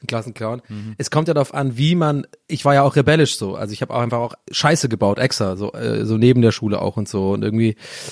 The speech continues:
Speaker 1: ähm, ja, halt auch, äh, halt, ja, ich war da schon ein bisschen problematisch und das Ding ist,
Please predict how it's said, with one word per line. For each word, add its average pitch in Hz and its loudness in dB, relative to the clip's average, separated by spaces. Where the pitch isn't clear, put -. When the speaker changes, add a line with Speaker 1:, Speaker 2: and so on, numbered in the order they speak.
Speaker 1:
ähm, 113 2
ja, 131 6
halt 113 4
auch, 113 -2
äh, - -12
halt, 113 -2
ja, 123 4
ich - -8
war 120 4
da 120 4
schon 131 2
ein 127 0
bisschen 123 2
problematisch 120 2
und 110 4
das 117 -2
Ding 147 8
ist, - 0